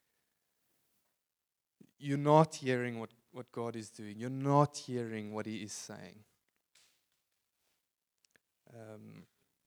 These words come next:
but you kinda, in a sense, you're neutral about it. You're like, you know, this, this is my lot. You know, this is,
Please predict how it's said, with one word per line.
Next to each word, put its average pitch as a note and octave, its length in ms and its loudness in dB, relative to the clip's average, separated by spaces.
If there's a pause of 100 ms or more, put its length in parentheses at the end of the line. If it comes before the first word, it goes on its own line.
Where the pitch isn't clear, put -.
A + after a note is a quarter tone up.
(1200)
but D3+ 180 4
you F3 60 0
kinda, F3 480 6 (1600)
in E3 100 0
a D#3+ 60 4
sense, F3+ 260 4
you're E3+ 100 2
neutral D#3 520 2
about A#2 360 2
it. G#2 140 -10
You're B2+ 100 -8
like, A#2+ 180 2 (140)
you C3+ 80 -6
know, B2+ 120 -2
this, - 480 -2 (420)
this E3 200 6
is E3+ 120 0
my D3+ 160 6
lot. C#3 460 4 (120)
You A2 120 -4
know, G#2+ 160 0
this C3+ 260 -2
is, D3+ 300 -4